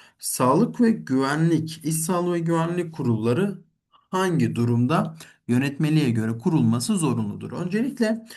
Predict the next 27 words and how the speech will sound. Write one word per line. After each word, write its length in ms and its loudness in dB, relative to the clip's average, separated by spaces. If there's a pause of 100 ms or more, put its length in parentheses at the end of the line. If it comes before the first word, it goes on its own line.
(260)
elli 400 6
ve 180 2
daha 240 2
fazla 280 0
çalışan 640 -6
olacak 600 0
ve 340 0 (140)
işin 540 0
altı 340 0
aydan 320 -2
fazla 360 -2
süreceği 580 -2 (320)
bir 140 4
iş 300 -2 (220)
olacak 500 -2
değerli 240 -2
arkadaşlar. 560 -8
Bakın 380 -4 (420)
çalışan 380 0
sayısı 380 -2
elliden 460 -2
fazla 420 0
ve 280 -2
iş 440 -2
altı 360 -2
aydan 420 0
fazla 600 0